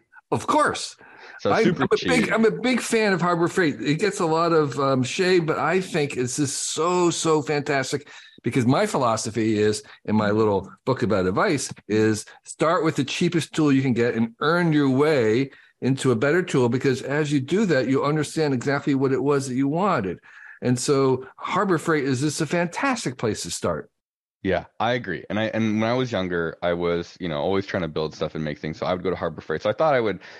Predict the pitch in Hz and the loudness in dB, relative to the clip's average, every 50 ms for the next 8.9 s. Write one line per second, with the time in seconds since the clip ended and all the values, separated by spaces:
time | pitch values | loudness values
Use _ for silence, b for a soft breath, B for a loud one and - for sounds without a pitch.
0 | B B - 110 95 90 85 90 87 85 82 80 80 80 - - 82 80 76 - | B B -6 -4 -4 -2 -2 -2 0 0 0 2 0 0 -2 -2 -4 -4 -4 -6
1 | 95 92 95 95 98 98 95 95 92 90 87 85 78 - - - 90 85 80 78 | -4 -2 0 0 2 0 0 -2 -2 -2 -2 -4 -4 -8 -12 -8 -6 -4 -4 -4
2 | 78 - - - - 78 78 76 78 76 73 67 - - - - 85 80 78 78 | -6 -8 -10 -6 -4 -4 -4 -4 -4 -6 -8 -10 -14 -18 -10 -6 -4 -4 -4 -4
3 | 76 71 - - - 113 107 - - - - 92 78 - - - - - - 82 | -6 -8 -10 -6 -4 -4 -4 -4 -6 -8 -6 -6 -6 -6 -10 -16 -12 -8 -6 -4
4 | 82 78 - - 82 78 76 71 - - B B B B B B B 101 95 98 | -4 -6 -4 -4 -2 -2 -2 -4 -6 -10 B B B B B B B -2 -2 0
5 | 101 98 92 92 90 85 - b b b b b - 117 104 - - 202 208 196 | 0 -2 -2 -4 -6 -8 -10 b b b b b -4 -4 -4 -2 0 -2 -2 0
6 | 180 156 139 110 95 110 90 82 85 87 92 87 78 80 101 90 82 82 82 82 | 0 0 0 -2 -2 -2 -2 -2 -2 0 -2 -2 -2 -2 -2 0 0 2 0 0
7 | 82 - 82 80 80 80 80 78 78 - - - 78 80 80 78 80 71 67 - | 0 -2 -2 0 0 0 0 -2 -4 -6 -8 -6 -4 -2 -2 0 -2 -2 -4 -6
8 | - 123 - 135 110 95 87 82 73 58 - - - - - - - | -6 -6 -4 -4 -4 -4 -4 -4 -6 -6 -8 -10 -14 -18 -20 -20 -20